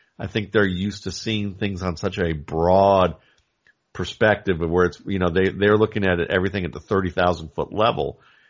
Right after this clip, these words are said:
And as a result, sometimes they miss the fine details of, like, "No, we just can't, there's just not another Patrick Mahomes in this draft." No matter, even though you drafted,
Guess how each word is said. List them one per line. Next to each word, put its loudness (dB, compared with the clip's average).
And -6
as 2
a 0
result, 0
sometimes -4
they 0
miss 0
the -2
fine -2
details -2
of, -6
like, 0
"No, 4
we 2
just -4
can't, 0
there's 2
just 0
not 4
another 2
Patrick -4
Mahomes -8
in -10
this -10
draft." -6
No -4
matter, 0
even 0
though 4
you 0
drafted, 0